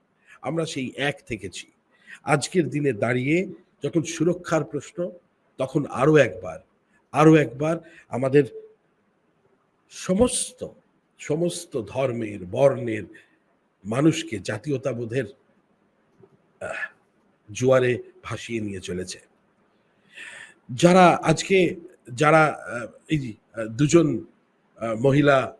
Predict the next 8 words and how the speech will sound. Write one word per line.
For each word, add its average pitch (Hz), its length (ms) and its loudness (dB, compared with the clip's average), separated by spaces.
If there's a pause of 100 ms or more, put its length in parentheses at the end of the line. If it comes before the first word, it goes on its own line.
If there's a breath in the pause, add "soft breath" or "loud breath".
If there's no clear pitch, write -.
(100)
আহ, - 200 -20 (920)
যারা 117 280 0
দেশ 117 420 -6
রক্ষকের 135 520 -6
ভূমিকায় 123 480 -6 (300 loud breath)
যাদেরকে 127 360 -2
আমরা 120 160 -6
দেখছিলাম 104 540 -10